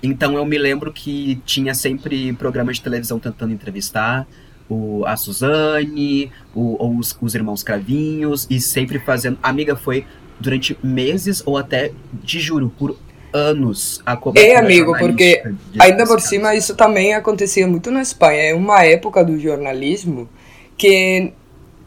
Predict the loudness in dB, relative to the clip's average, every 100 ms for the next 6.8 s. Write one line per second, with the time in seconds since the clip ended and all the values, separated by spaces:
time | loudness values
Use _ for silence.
0 | 2 6 8 8 4 0 2 4 4 4
1 | 2 0 4 8 10 8 10 10 10 6
2 | 0 2 2 4 6 8 8 6 4 6
3 | 6 4 -2 -2 -2 -2 0 2 4 4
4 | 2 4 4 4 2 2 2 4 4 6
5 | 4 2 -6 -6 -2 2 2 2 0 0
6 | -2 -2 -2 -2 0 0 -2